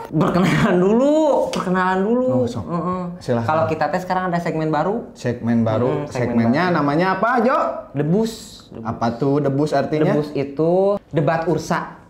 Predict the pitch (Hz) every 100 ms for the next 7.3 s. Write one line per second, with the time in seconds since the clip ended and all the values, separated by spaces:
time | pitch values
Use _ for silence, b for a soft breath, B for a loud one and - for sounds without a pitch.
0 | - 139 147 175 180 170 156 151 147 139
1 | 143 175 160 156 175 143 139 135 135 -
2 | 160 160 156 151 - - - - 151 151
3 | 151 147 151 151 156 151 165 185 185 180
4 | 151 147 143 135 139 139 127 127 143 160
5 | 165 156 143 - 120 117 117 120 117 120
6 | 117 117 117 117 - 107 117 117 151 156
7 | 151 147